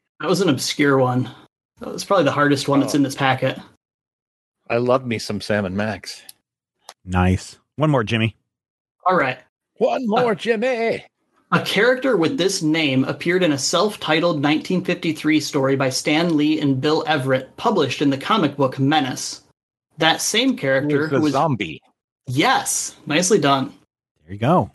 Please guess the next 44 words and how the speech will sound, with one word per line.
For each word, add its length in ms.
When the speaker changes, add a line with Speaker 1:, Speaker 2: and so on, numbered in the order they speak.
Speaker 2:
Oh, 140
I 120
love 200
the 60
Speaker 3:
Nice. 100
Speaker 2:
zombie. 340
Speaker 3:
Some 160
good 140
questions 340
there, 120
Speaker 2:
I 20
have 100
a 40
Speaker 3:
Jimmy. 160
How 100
Speaker 2:
complete 80
Speaker 3:
many 140
of 40
those 160
Speaker 2:
zombie 120
Speaker 3:
did 60
you 60
get 80
Speaker 2:
collection. 80
Speaker 3:
right 240
during, 300
uh, 100
trivia 300
night? 220
Speaker 1:
Uh, 400
I 180
would 140
have 140
gotten 360
probably 500
about, 300
uh, 580
a 100
third 360
to 80
half 260
of 80
those 180
right. 320